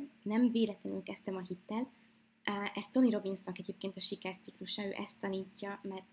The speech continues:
hosszú-hosszú éveken keresztül, azóta rengeteg pszichológus is, á, beszélt erről a sikerciklusról, pontosan ugyanígy.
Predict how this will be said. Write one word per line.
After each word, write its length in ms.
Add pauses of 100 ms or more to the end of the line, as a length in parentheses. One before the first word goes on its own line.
(280)
hosszú-hosszú 880
éveken 380
keresztül, 360
azóta 300
rengeteg 560
pszichológus 600
is, 200 (400)
á, 240
beszélt 380
erről 160
a 40
sikerciklusról, 840
pontosan 400
ugyanígy. 400